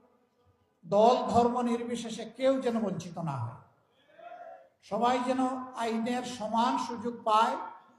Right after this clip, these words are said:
এবং ন্যায় বিচার পায়। সামাজিক এই ন্যায় বিচার নিশ্চিত করা আমাদের চতুর্থ অগ্রাধিকার। আমরা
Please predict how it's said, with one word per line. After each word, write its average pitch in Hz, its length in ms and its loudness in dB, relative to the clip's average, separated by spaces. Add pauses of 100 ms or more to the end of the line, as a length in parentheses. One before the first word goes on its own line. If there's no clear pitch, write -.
(200)
এবং 226 340 -2
ন্যায় 208 220 0
বিচার 190 300 -6 (100)
পায়। 147 160 -8 (2250)
সামাজিক 220 480 0
এই 247 140 0
ন্যায় 220 240 2
বিচার 240 300 -4
নিশ্চিত 226 500 -8
করা 156 300 -10 (1500)
আমাদের 220 440 0
চতুর্থ 240 440 -8
অগ্রাধিকার। 214 960 -4 (1600)
আমরা 202 560 0